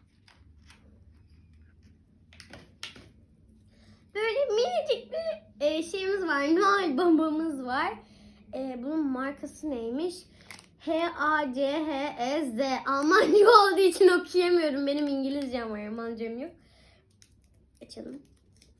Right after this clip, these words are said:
Acaba nasıl bir şey bek-, ben nasıl bir şey bekliyorum ki öyle yapıyorum ya?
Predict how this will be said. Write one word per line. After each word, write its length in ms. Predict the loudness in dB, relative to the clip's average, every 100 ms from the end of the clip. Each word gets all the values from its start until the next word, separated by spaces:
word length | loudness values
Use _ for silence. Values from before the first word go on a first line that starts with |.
| _ _ _ _ _ _ _ -20 _ _ _ _ _ _ _ _ _ _ _ _ _ _ -14
Acaba 340 | -12 -8 -6
nasıl 220 | -6 -10 -14
bir 40 |
şey 200 | -16 -16
bek-, 320 | -16 -18 -20 _ -20 -20 -20 -4
ben 60 |
nasıl 440 | 0 2 2 0 -4
bir 60 |
şey 260 | 2 2 4
bekliyorum 720 | 2 2 2 6 8 8 8
ki 60 | 6 6
öyle 220 | 6 6
yapıyorum 400 | 6 4 0 -4
ya? 180 | -4 -6